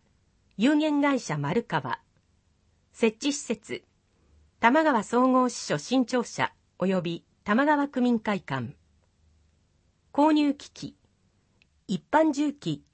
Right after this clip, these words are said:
備品など。三千百九十七点。契約金額。一億三千六百二十九万円。区立小学校教師用指導書。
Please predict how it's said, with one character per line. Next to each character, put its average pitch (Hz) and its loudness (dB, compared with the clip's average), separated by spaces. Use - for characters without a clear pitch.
備 196 -2
品 277 2
な 269 0
ど。 135 -6
三 302 2
千 294 0
百 165 -6
九 277 -2
十 208 -2
七 190 0
点。 143 -6
契 302 0
約 302 -2
金 262 0
額。 165 -6
一 330 -2
億 294 -4
三 262 -2
千 247 2
六 165 0
百 240 -4
二 262 2
十 160 -4
九 202 -2
万 190 0
円。 156 -4
区 233 0
立 294 -4
小 311 0
学 302 2
校 170 2
教 285 -2
師 285 -2
用 269 4
指 202 -6
導 202 0
書。 - -4